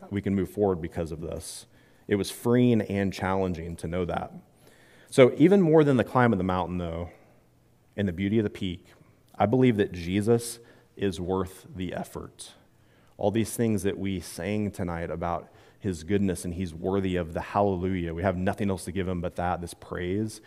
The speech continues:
He is worth the struggle. He's worth the difficulty of day-to-day faith. He is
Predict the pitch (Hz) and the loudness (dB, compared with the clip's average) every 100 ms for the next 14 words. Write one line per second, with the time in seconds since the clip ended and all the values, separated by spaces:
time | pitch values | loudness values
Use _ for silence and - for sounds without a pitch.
0 | - - - 123 131 92 80 101 117 90 | -20 -20 -6 0 0 0 -2 2 2 0
1 | - - - _ _ _ _ _ _ _ | -6 -18 -20 _ _ _ _ _ _ _
2 | - 92 - 95 87 - - - _ _ | -10 -8 -2 -2 -2 -6 -14 -20 _ _
3 | _ _ _ 110 95 87 113 117 101 - | _ _ _ -6 -6 2 4 4 0 -8
4 | 98 87 95 92 95 85 92 82 80 - | -6 -4 -4 -4 -4 -6 -8 -8 -8 -4
5 | 90 87 82 - 90 87 87 85 - - | -2 -2 -6 -12 -6 -4 -4 -6 -8 -8
6 | 85 - 101 92 | -10 -6 -4 -4